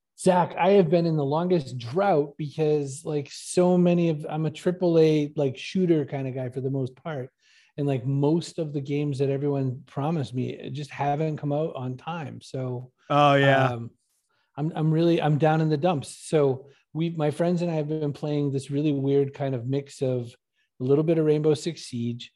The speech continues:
Speaker 1: uh, which I've played since it launched, um, a little bit of cod Zombies, specifically Zombies, not plain old cod.
Speaker 2: Nice.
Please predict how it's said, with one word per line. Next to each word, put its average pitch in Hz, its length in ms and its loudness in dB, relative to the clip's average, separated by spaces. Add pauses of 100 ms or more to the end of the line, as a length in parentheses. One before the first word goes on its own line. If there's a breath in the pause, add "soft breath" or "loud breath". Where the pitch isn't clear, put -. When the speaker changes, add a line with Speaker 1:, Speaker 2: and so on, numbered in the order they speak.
(340)
Speaker 1:
uh, 123 200 -4
which 123 220 -2
I've 123 160 -2
played 127 240 -2
since 131 220 -2
it 143 80 0
launched, 120 500 -8
um, 123 420 -10
a 143 60 -8
little 139 300 0
bit 147 240 0
of 131 320 -6
cod 143 420 -4
Zombies, 131 800 -4
specifically 139 600 -2
Zombies, 123 440 -4
not 123 260 -10
plain 127 260 -6
old 117 180 -8
cod. 113 280 -12 (160)
Speaker 2:
Nice. 120 460 -10